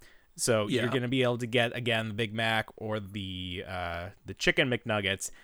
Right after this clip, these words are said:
Speaker 1: and a nice purple shake that looks like Grimace was ground up <laughs> and, and
Speaker 2: Right.
Speaker 1: some, some, uh, whipped cream on top. Yeah, purple shake.
Speaker 2: Oh. What part of
Speaker 1: Mm,
Speaker 2: Grimace
Speaker 1: yum,
Speaker 2: is that
Speaker 1: purple.
Speaker 2: coming from?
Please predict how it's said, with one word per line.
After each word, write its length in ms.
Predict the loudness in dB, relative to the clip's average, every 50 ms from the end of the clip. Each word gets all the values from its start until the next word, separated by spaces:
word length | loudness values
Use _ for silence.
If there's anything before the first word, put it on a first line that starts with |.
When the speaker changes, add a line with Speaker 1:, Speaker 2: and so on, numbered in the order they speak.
| -20 -20 -20 -20 -20 -6 _
Speaker 1:
and 220 | 4 4 6 6 6
a 100 | 4 6
nice 320 | 8 8 8 8 8 6
purple 560 | 6 8 8 10 10 10 10 10 8 8 8
shake 880 | 8 6 6 6 8 10 10 10 10 8 4 0 -8 -10 -8 -8 -6 -8 -8 -8 -4 0
that 180 | 2 2 2 2
looks 460 | 0 4 6 6 6 6 4 0 0
like 340 | 4 8 8 8 8 8 4
Grimace 520 | 0 4 8 8 8 10 8 6 4 4 2
was 160 | 2 2 0 -2 -6 -14 -20 _ _ _ _ _ _ _ _
ground 580 | 0 4 6 10 10 12 12 10 10 8 10 10
up 240 | 10 10 10 8 4 0 0 -2 -4 -4 -4 -4 -4 -6 -8 -10
<laughs> 400 | -12 -14 -18 -20 -20 -12 -8 -8 -8 -6 -4 -4
and, 100 | -2 0
and 100 | 4 6
Speaker 2:
Right. 380 | 8 8 8 8 6 4 -2 -6 -12 -12 -4
Speaker 1:
some, 300 | 0 0 0 0 -2 -4 -8 -10 -12 -10 -10 -8
some, 280 | 0 2 4 6 8 10
uh, 160 | 10 10 10
whipped 160 | 8 4 4
cream 320 | 6 8 8 8 10 8
on 160 | 8 8 8 6
top. 400 | 2 2 4 4 2 0 0 2
Yeah, 260 | 4 4 6 4 4
purple 340 | 2 2 0 2 2 2 2
shake. 200 | 2 4 6 8
Speaker 2:
Oh. 160 | 8 8 6
What 800 | 4 0 -6 -14 -20 -20 -18 -12 -6 -2 0 2 4 6 6 8
part 160 | 8 8 6
of 60 | 4
Speaker 1:
Mm, 20 | 4
Speaker 2:
Grimace 100 | 6 8
Speaker 1:
yum, 280 | 8 10 10 8 8
Speaker 2:
is 60 | 8 10
that 80 | 10
Speaker 1:
purple. 240 | 10 10 10 8 6 4
Speaker 2:
coming 180 | 4 2 -2
from? 320 | -2 -4 -4 -4 -4 -6